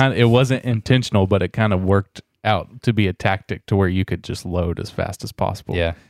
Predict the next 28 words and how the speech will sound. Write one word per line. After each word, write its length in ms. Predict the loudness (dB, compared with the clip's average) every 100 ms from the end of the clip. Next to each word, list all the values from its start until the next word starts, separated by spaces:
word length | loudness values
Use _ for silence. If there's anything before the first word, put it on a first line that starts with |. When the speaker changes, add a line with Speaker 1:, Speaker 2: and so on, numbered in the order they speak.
| _ -2
Speaker 1:
'Cause 100 | 2
they, 100 | 2 4
they 160 | 4
were 80 | 4
pretty, 300 | 2 0 -2
they 220 | -2 2 2
were 80 |
pretty 260 | 2 -2 -4
talkative, 500 | -4 -4 -4 -6 -6
so 320 | -6 -4 -4 -6 _ _ _ -12
it 240 | -4 -2 0
was, 280 | 0 0
uh, 320 | 0 0 -2 -8 _ _ _ _ _
kinda 240 | 0 2 0
load 540 | -4 -6 0 2 4
while 140 | 2
you 120 | 0 -2
can 360 | 0 2 2
and 120 | 0
then 100 | -2
take 220 | -2 -2 -2
a 20 |
break 260 | 0 -2 -2
to 100 | -6
talk. 400 | -2 -2 -2 -4
So, 180 | -2
Speaker 2:
Mm-hmm. 260 | -2 -2 -6 -8 _ _ _ _
Speaker 1:
but 180 | -8